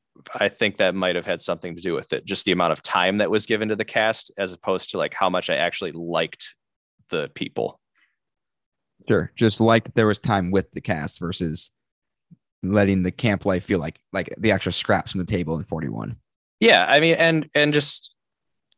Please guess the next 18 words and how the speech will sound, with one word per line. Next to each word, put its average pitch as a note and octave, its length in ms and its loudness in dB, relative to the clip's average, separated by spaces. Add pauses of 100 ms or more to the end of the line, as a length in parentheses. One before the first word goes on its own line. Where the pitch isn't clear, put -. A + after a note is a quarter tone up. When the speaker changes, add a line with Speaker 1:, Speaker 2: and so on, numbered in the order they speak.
(160)
Speaker 1:
not A2+ 300 0
to, F2+ 380 2
not F2 200 -4
to D#2 220 -8 (480)
keep, - 380 -4 (540)
you G2 120 -6
know, D#2+ 220 0
driving F2 380 0
this E2+ 200 0 (100)
nail E2+ 220 2
home, D#2 240 -4
but, C2+ 160 -4
like, E2 280 0 (540)
Jonathan B2+ 680 0 (440)
offered A2+ 480 2
pretty D3 320 -2
much D3 240 0
nothing. A#2 500 -4